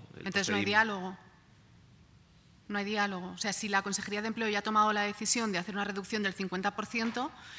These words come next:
Speaker 2: el diálogo que ustedes emprendan no va a tener ningún sentido, ¿no? Porque, eh, lo dejan en manos de la Consejería de Empleo por sí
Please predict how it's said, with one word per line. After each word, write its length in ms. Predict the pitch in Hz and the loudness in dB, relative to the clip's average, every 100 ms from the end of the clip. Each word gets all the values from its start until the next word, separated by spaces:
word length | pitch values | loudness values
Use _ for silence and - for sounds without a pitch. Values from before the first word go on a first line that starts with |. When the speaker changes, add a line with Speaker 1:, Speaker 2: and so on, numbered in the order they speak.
| - - | -10 0
Speaker 2:
el 160 | 214 | 2
diálogo 480 | 202 208 214 208 214 | 8 10 10 6 6
que 140 | 226 | 4
ustedes 600 | 220 - - 202 202 196 208 | 6 4 4 4 6 4 4
emprendan 500 | 196 208 214 240 254 | 2 2 6 8 8
no 100 | 214 | 8
va 80 | |
a 80 | 196 | 6
tener 260 | 202 190 185 | 6 4 4
ningún 320 | 190 185 180 | 4 4 4
sentido, 460 | 180 175 233 254 180 | 4 4 4 6 6
¿no? 180 | 220 | 4
Porque, 400 | 254 - 190 185 - | 4 0 0 -2 -2
eh, 80 | 190 | -2
lo 140 | 196 | 0
dejan 260 | 202 226 214 | 2 2 2
en 100 | 202 | 4
manos 220 | 196 220 | 4 4
de 80 | 226 | 0
la 100 | 208 | 0
Consejería 580 | 202 185 190 185 180 175 | 2 2 2 0 2 4
de 60 | |
Empleo 400 | 180 175 208 202 | 2 2 2 2
por 300 | 175 180 170 | 0 -4 0
sí 480 | - 180 175 170 | 0 2 -2 -2